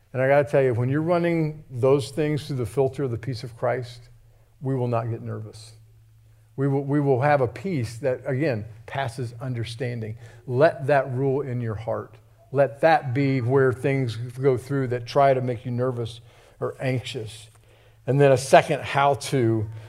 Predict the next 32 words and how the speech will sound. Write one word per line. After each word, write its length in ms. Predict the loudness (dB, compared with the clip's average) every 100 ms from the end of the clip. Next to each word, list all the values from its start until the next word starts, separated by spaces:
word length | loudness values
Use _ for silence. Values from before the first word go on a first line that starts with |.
| -2
uh, 240 | 4 6 6
that 140 | 4
we 160 | 2 4
are 60 | 2
to 100 | 0
do, 200 | 0 4
"Let 220 | 4 4
the 80 | 0
word 360 | 4 4 4
of 200 | 0 -4
Christ 720 | -8 4 6 4 0 -10 -18 -20 -12
dwell." 560 | -4 -2 -2 -2 -8 -12 -20 -20 -20 _ -10
Uh, 380 | 0 6 6 6
verse 560 | 0 -8 0 4 4 2
sixteen, 560 | -6 -6 -2 0 4
"Let 180 | 4 6
the 100 | 2
word 280 | 4 4 4
of 160 | 0
Christ 640 | -4 4 6 6 0 -12 -20 -20 -20 _
dwell 340 | 2 10 10 10
in 280 | 4 0 0
you 160 | -2
richly, 600 | 2 2 0 -4 -2 -4 -4
teaching 480 | -2 -2 -2 -2 0
and 80 | 0
admonishing 680 | 0 2 2 0 -2 -2 -2
one 120 | -2
another 380 | 0 0 0 -2
in 120 | 0
all 200 | 0 0
wisdom, 500 | 0 -2 -2 -4